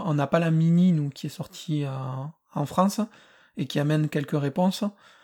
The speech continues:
mais, euh, enfin, m-, moi, moi je, je trouve que il y a vraiment, euh, c-,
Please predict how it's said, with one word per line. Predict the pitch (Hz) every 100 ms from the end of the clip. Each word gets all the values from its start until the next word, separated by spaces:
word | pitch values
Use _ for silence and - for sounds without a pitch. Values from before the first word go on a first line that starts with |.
| _
mais, | - 151 147 147 143
euh, | 139 135 135 135 131 139 220 - _ _ _
enfin, | - -
m-, | 151 170 - -
moi, | 156 185 233
moi | 180
je, | 175 147 143
je | 135
trouve | - 196
que | - 151 147 147 _ _ - - -
il | - -
y | 156 156
a | 147
vraiment, | 151 156 180 202 170
euh, | 160 156 151 156
c-, | -